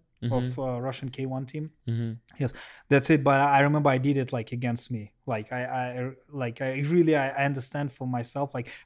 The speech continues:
Speaker 2: I did enough on this sport. Like, I don't wanna do that anymore.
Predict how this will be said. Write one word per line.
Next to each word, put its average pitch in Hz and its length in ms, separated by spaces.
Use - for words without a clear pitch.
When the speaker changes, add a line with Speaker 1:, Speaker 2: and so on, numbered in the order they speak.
Speaker 2:
I - 100
did 139 100
enough 120 340
on 117 120
this 110 180
sport. - 240
Like, 117 160
I - 60
don't 117 160
wanna 113 140
do 113 120
that 107 180
anymore. 113 280